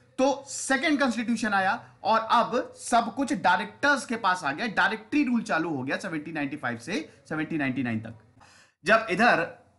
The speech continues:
जैकोबियंस ने हालत खराब कर दी थी, तो यहाँ पे डायरेक्टर्स बनाए गए, ठीक है, पांच डायरेक्टर्स थे ताकि डिक्टेटरशिप को खत्म किया जा सके, ठीक है, जो कि रोटेशन पे, अ, यहाँ पे प्रेसिडेंट बनेंगे। तो डायरेक्टरी रूल चालू हुआ,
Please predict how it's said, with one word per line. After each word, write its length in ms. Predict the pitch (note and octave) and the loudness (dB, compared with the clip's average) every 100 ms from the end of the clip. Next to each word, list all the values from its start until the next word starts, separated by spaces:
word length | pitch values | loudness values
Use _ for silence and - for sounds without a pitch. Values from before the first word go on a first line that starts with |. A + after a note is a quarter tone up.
| _ _ | _ _
जैकोबियंस 640 | B2 F#3 F#3 F#3+ G3 B3+ C4 | -4 -2 0 0 2 2 2
ने 60 | |
हालत 300 | G#3 D#3+ G#3+ | 2 4 4
खराब 220 | G#3+ F#3+ F#3+ | 4 2 2
कर 100 | F3 | 0
दी 100 | D3 | -2
थी, 100 | D3+ | -2
तो 120 | A3 | -2
यहाँ 220 | G3+ F#3 | 2 2
पे 80 | A3+ | 2
डायरेक्टर्स 500 | D#3+ D#3+ F#3 - A3+ | 2 2 2 2 0
बनाए 240 | D#3+ C3+ A2+ | 2 0 -2
गए, 160 | G#2+ - _ _ _ - | -6 -14 _ _ _ -2
ठीक 140 | G#3+ | 0
है, 300 | G#3 A2 - _ _ - | 2 -2 -6 _ _ 4
पांच 320 | G#3 C4+ A#3+ | 6 6 4
डायरेक्टर्स 560 | F3+ E3+ E3+ G3 F#3+ | 2 2 0 -2 -2
थे 80 | D3 | -4
ताकि 300 | A2+ D#3 G#3 | 0 0 2
डिक्टेटरशिप 580 | F3+ D#3+ F#3+ G#3+ G#3+ G#3 | -4 -4 -2 -2 -4 -4
को 80 | A3+ | -6
खत्म 260 | F#3+ F3+ | -2 -2
किया 180 | E3+ D3 | -2 -2
जा 120 | B2 | -2
सके, 440 | A2+ A2+ E2+ - _ _ _ | -2 -6 -16 -20 _ _ _
ठीक 140 | G#3+ G#3+ | -2 0
है, 280 | B2+ - - | -2 -4 -4
जो 100 | F3+ | -2
कि 120 | G3 | 0
रोटेशन 580 | F3 E3+ E3 G3+ B3+ C4+ | 0 0 0 0 4 4
पे, 340 | C4 E3+ G3+ - _ _ - | 2 -2 -6 -14 _ _ -2
अ, 60 | D3+ D3 C#3 B2+ A2 C#3+ | 2 4 4 2 0 2
यहाँ 240 | D3 D3+ | 4 4
पे 140 | D#3+ | 4
प्रेसिडेंट 440 | C#3 F#3 F#3+ G3+ F3+ | 0 0 2 2 2
बनेंगे। 260 | C#3+ A#2 - - _ _ - | 2 0 -4 -12 _ _ -2
तो 60 | |
डायरेक्टरी 520 | G3 E3+ G3 A3 - C#4+ | 2 4 4 4 2 4
रूल 180 | A#3+ | 4
चालू 280 | A3 F#3 E3 | 4 4 4
हुआ, 200 | C#3+ A#2 | 2 -4